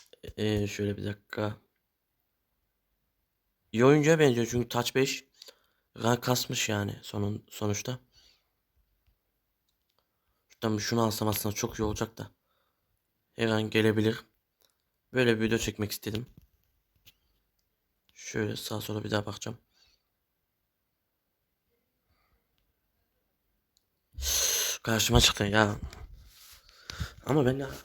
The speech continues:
dur bir dakika, sakin, bekle, bekle, bekle, bekle. Tamam, A K M'yi aldım. Şimdi gel bakalım. O kadar da iyi oynamıyor. Bilmiyorum yani. Daha maçın yarısındayız.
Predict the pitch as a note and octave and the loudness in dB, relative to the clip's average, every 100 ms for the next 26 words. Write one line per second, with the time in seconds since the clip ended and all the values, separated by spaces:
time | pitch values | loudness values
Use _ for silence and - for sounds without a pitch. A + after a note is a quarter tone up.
0 | - C3 B2 A#2 - A#2+ B2+ B2 C3 - | -4 -4 -2 -4 -2 -6 -4 -4 -6 -6
1 | C3 - C3+ C3 - C3 - A2+ - G#2+ | -8 -6 -6 -6 -10 -10 -10 -10 -4 0
2 | G#2+ A2 A2 G#2+ G#2 G#2 G#2 - - - | 0 0 -2 -4 -2 -4 -4 -4 -4 -8
3 | - _ - - - A#2 G#2 G2+ - - | -20 _ -14 -10 0 2 2 0 -8 -20
4 | - - - - - A#2 A2+ A2 G#2+ A#2 | -20 -20 -20 -14 0 2 2 2 0 2
5 | C#3 D#3 D#3 D3+ D#3+ E3+ C3+ A#2 _ _ | 4 4 4 2 2 2 -2 -6 _ _
6 | - B2+ C#3+ A2 G#2 - - _ - - | -4 -2 0 -2 -4 -6 -12 _ -12 -12
7 | - - A2 - - - - - _ _ | -8 -6 -4 -6 -12 -20 -20 -20 _ _
8 | - G2+ - A2+ A#2+ - G#2+ B2 - | -8 -6 0 0 0 -2 -2 -2 -4